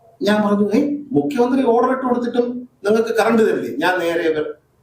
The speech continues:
കെ എസ് ഇ ബിയിലെ അസിസ്റ്റന്റ് എഞ്ചിനീയറെ വിളിക്കും. അപ്പൊ അദ്ദേഹത്തോട് ഞാൻ ചോദിച്ചു, "എന്താണ് നിങ്ങൾ മുഖ്യമന്ത്രി ഉത്തരവിട്ട് തന്ന ഈ പാവപ്പെട്ട മനുഷ്യന് കറണ്ട് കണക്ഷൻ കൊടുക്കാത്ത എന്താ?" അയാൾ പറഞ്ഞു, "സാറേ, അതേ സാറേ,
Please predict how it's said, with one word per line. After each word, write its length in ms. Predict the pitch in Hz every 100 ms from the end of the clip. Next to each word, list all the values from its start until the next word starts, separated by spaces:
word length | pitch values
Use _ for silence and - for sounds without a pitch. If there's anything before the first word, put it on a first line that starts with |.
| _ -
കെ 40 |
എസ് 240 | 160 185 160
ഇ 40 |
ബിയിലെ 380 | 147 139 127 - - _ -
അസിസ്റ്റന്റ് 300 | - 202 170
എഞ്ചിനീയറെ 320 | 139 123 120
വിളിക്കും. 380 | 107 107 - _ - - - - 1077 - _ _ _ _
അപ്പൊ 120 | 156
അദ്ദേഹത്തോട് 340 | 170 185 180
ഞാൻ 100 | 165
ചോദിച്ചു, 260 | 147 147 147 127 - - _ _ - 143
"എന്താണ് 280 | 202 208
നിങ്ങൾ 240 | 180 190 170
മുഖ്യമന്ത്രി 460 | 143 147 220 196
ഉത്തരവിട്ട് 440 | 180 165 180 170 170
തന്ന 100 | 160
ഈ 140 | 160
പാവപ്പെട്ട 380 | 156 151 170 170
മനുഷ്യന് 420 | 160 147 147 147
കറണ്ട് 260 | 131 131 170
കണക്ഷൻ 260 | 160 151
കൊടുക്കാത്ത 280 | 143 135 -
എന്താ?" 260 | 170 110 110 _ _ _ _ _ _ _ _ - - - - - -
അയാൾ 120 | 139
പറഞ്ഞു, 160 | 156 160
"സാറേ, 180 | 165 165
അതേ 220 | 160 190
സാറേ, 300 | 190 185 175